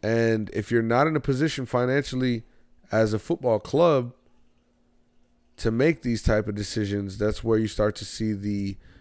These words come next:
discourse from, "Okay, I'm talented, I'm young,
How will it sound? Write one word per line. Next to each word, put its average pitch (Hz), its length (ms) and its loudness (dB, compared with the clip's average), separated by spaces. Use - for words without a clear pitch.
discourse 104 800 0
from, 104 720 0
"Okay, 127 540 4
I'm 113 140 -2
talented, 127 640 4
I'm 107 180 -2
young, 120 520 4